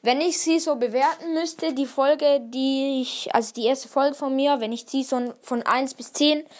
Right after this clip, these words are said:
bewerten müsste, zehn ist das Beste, eins ist das Schlechteste, würde ich mal so sagen, so fünf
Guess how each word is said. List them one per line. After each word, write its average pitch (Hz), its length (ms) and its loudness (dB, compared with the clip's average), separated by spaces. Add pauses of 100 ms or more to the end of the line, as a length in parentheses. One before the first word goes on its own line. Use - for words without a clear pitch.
(200)
bewerten 294 420 4
müsste, 311 480 4
zehn 285 340 0
ist 254 160 -6
das 240 120 -4
Beste, 247 340 0
eins 220 180 -4
ist - 180 -6
das 214 120 -2
Schlechteste, 226 680 0 (460)
würde 285 160 4
ich - 140 0
mal 285 180 4
so 277 160 0
sagen, 262 560 4
so 220 380 -2 (640)
fünf - 920 -6